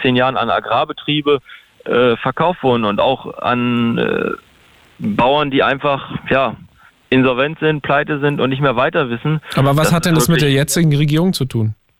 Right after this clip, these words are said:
Speaker 1: Die führen es ja dazu, zum Beispiel mit den Ausgleichszahlungen für die Produkte. All diese Punkte bringen einen ja finanziell komplett in eine Richtung, wo man nicht mehr klarkommt.
Speaker 2: Aber
Speaker 1: Auch
Speaker 2: was,
Speaker 1: wenn
Speaker 2: nee, was hat, was haben denn die Entwicklungen der letzten zehn Jahre mit der Regierung zu tun, die jetzt seit anderthalb, äh, im Amt ist?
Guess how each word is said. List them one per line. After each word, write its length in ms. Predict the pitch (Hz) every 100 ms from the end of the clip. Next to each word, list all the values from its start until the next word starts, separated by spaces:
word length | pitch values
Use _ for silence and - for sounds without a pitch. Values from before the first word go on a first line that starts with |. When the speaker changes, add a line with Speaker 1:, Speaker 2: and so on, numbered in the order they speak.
| _ _ _ _ - - _ _
Speaker 1:
Die 200 | 226 233
führen 260 | - 180 208
es 80 | 208
ja 80 | 151
dazu, 420 | 127 120 123 117 - - -
zum 100 | 135
Beispiel 420 | 131 135 135 135
mit 140 | 143 135
den 100 | 139
Ausgleichszahlungen 760 | 117 147 165 156 - 147 151 147
für 100 | 135
die 80 | 135
Produkte. 640 | - 143 170 - 123 101 _ _ _ _ _
All 200 | - 147
diese 260 | 160 156 151
Punkte 560 | 165 190 185 156 170 - - _
bringen 360 | - 131 156 151
einen 220 | 107 135
ja 120 | 151 139
finanziell 560 | 160 160 160 - 151
komplett 520 | - 147 - 156 - - _ _ _ -
in 160 | 147
eine 280 | 110 147 139
Richtung, 440 | 156 - 156 160 - - -
wo 80 |
man 160 | 135 139
nicht 140 | 156
mehr 120 | 165 147
klarkommt. 640 | 156 170 - 127 104 - _ -
Speaker 2:
Aber 160 | 139 143
Speaker 1:
Auch 60 | 139
Speaker 2:
was, 140 | -
Speaker 1:
wenn 80 | -
Speaker 2:
nee, 120 | 185
was 200 | 170 165
hat, 140 | 185 170
was 200 | 170 170
haben 120 | 180
denn 120 | 185
die 100 | 170
Entwicklungen 420 | 160 156 185 180
der 80 | 160
letzten 320 | 143 180 -
zehn 240 | 180 175 160
Jahre 320 | 139 160 170
mit 160 | 160 156
der 80 |
Regierung 380 | 151 147 156 175
zu 160 | 160 160
tun, 240 | 170 165
die 100 | 151
jetzt 220 | 147 147
seit 280 | - 143 -
anderthalb, 600 | 120 131 135 127 151 -
äh, 220 | 196 117 131
im 140 | 131
Amt 260 | 139 180 110
ist? 200 | -